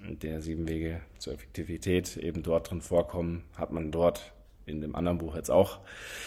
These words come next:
wieder drin. Also es ist interessant, wenn man, äh, sich parallel mit den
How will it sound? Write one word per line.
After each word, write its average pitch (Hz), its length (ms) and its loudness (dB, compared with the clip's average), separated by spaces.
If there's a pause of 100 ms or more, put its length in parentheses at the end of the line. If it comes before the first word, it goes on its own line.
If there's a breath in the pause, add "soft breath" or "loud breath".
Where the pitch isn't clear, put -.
(560 loud breath)
wieder 98 240 8
drin. 92 340 8
Also 87 680 8
es - 180 -4
ist - 260 -2
interessant, 87 520 4
wenn 85 120 4
man, 82 640 0
äh, - 340 -10
sich - 420 -10
parallel 90 440 4
mit 90 160 4
den 85 300 0